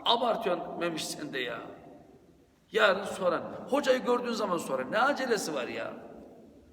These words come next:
Ama yok. Ne diyor? "Müslüman oldum artık. Benim yatışım da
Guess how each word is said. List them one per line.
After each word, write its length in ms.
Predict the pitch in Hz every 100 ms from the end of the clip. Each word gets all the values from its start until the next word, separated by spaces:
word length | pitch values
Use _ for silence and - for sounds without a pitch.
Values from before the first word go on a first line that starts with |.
| -
Ama 200 | - 143
yok. 400 | 147 156 123 - - - - - -
Ne 160 | 156 196
diyor? 180 | 214 220 - - - -
"Müslüman 480 | 143 143 - 170 233
oldum 220 | 185 143
artık. 280 | 123 113 - - - - -
Benim 260 | - 180 123
yatışım 640 | 113 - - - 262 247
da 140 | 175